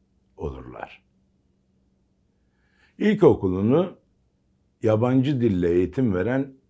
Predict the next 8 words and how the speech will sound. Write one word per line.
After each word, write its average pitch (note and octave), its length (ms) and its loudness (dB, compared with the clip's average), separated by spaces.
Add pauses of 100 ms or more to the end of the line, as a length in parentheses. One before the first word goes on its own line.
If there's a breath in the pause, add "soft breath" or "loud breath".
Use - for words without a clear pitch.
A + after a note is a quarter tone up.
(260)
Rehberi G2+ 580 -4
Terakki F2+ 680 -6 (540)
Okulu'nda C#2+ 600 -6
tamamlıyor D2 800 -6 (240)
Sait C#2 500 -16
Faik. D2+ 540 -16 (1600 soft breath)
Adapazarı A2+ 720 2
Lisesi'nde G2 960 -4